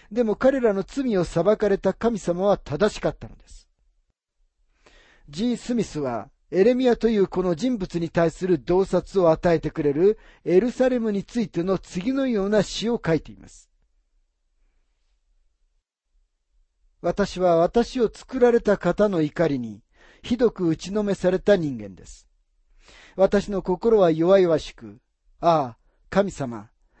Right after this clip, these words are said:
あなたの生徒の命を救ってくださいと叫ぶのです。でも神様は私の道を暗闇で囲まれます。私の民の娘たちが殺され、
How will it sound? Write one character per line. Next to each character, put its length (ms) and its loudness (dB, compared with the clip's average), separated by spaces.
あ 140 -2
な 120 4
た 120 0
の 140 -2
生 260 -2
徒 160 -4
の 140 0
命 380 -2
を 60 0
救 280 -12
っ 40 -18
て 200 0
く 100 -4
だ 140 2
さ 140 -2
い 80 -2
と 140 -4
叫 340 -6
ぶ 100 -4
の 100 -12
で 120 -20
す。 200 -20
で 100 0
も 120 0
神 240 0
様 260 0
は 140 6
私 400 2
の 120 0
道 420 -2
を 40 -4
暗 300 2
闇 220 0
で 100 4
囲 320 -6
ま 100 -4
れ 80 -12
ま 120 -20
す。 220 -20
私 340 -2
の 160 -4
民 220 2
の 120 0
娘 360 -2
た 160 -2
ち 100 -8
が 180 4
殺 180 -4
さ 180 -10
れ、 180 -18